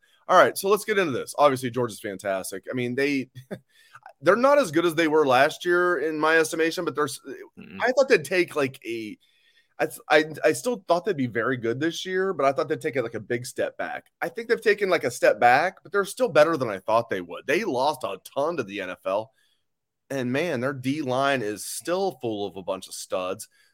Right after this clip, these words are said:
Speaker 1: Stetson Bennett a couple years ago, Bax, I was like, "This guy,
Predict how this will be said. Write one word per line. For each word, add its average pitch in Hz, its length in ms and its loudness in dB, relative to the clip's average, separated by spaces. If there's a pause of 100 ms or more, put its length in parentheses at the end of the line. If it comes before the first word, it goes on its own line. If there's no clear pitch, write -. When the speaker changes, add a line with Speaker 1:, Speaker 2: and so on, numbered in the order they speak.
Speaker 1:
Stetson 156 600 2
Bennett 151 320 4
a 147 60 0
couple 147 300 -6
years 147 200 -4
ago, 175 140 -2
Bax, 160 380 0
I 131 40 0
was 127 160 0
like, 110 280 0
"This 185 160 -6
guy, 107 380 4